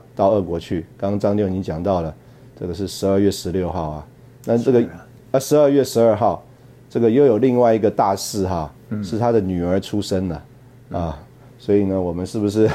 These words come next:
Speaker 1: <laughs>这个请张弟兄说说看这两段啊，他有没有什么样在主面前的经历啊？
Speaker 2: 哇，这一段，啊，要讲的人
Speaker 1: 应该都是很刻骨铭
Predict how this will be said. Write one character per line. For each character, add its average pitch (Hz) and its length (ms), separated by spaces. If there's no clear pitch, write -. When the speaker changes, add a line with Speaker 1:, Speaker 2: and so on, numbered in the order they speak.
Speaker 1:
<laughs> - 380
这 120 140
个 90 400
请 85 240
张 101 180
弟 101 60
兄 101 100
说 101 220
说 98 140
看 98 200
这 104 180
两 85 220
段 95 240
啊， 85 160
他 95 220
有 90 100
没 87 120
有 90 100
什 87 160
么 82 80
样 92 260
在 98 180
主 82 160
面 92 180
前 82 200
的 82 280
经 90 260
历 87 140
啊？ 73 100
Speaker 2:
哇， 135 340
这 160 180
一 151 80
段， 147 300
啊， 127 180
要 156 220
讲 120 260
的 139 80
人 131 240
Speaker 1:
应 127 80
该 131 160
都 135 160
是 135 140
很 107 160
刻 139 220
骨 104 160
铭 98 80